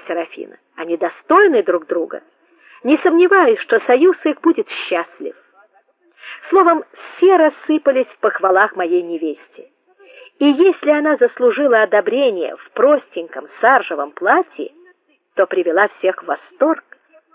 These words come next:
когда появилась в более пышном наряде. Так благородна была ее внешность,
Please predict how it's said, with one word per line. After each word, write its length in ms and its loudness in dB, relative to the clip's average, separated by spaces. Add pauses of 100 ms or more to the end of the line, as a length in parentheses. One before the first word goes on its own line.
(200)
когда 260 -6
появилась 540 -2
в 160 -20
более 320 0
пышном 540 -10
наряде. 500 -10 (840)
Так 220 2
благородна 640 2
была 220 2
ее 220 0
внешность, 560 -10